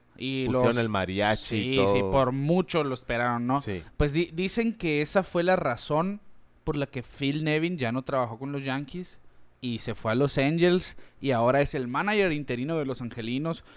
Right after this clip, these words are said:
Speaker 1: que bueno, pues tiene un equipazo y tiene mucho trabajo que hacer, porque
Speaker 2: Mucho.
Speaker 1: después de una racha así es muy difícil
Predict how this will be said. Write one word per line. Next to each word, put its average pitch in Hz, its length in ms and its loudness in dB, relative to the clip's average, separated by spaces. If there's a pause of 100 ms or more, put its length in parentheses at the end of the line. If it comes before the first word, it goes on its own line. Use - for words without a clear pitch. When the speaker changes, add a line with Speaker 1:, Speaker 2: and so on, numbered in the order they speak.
(380)
Speaker 1:
que 113 140 -8
bueno, 151 340 4
pues 131 240 -4 (200)
tiene 151 220 -2
un 240 100 2
equipazo 202 640 2
y 180 80 -2
tiene 156 400 -4
mucho 180 400 4
trabajo 135 400 -2
que 156 100 -4
hacer, 131 240 -2
porque 110 200 -4
Speaker 2:
Mucho. 123 100 2
Speaker 1:
después 143 220 2
de 170 80 2
una 196 140 4
racha 185 300 4
así 165 220 0
es 165 80 -2
muy 165 140 -4
difícil 175 520 -4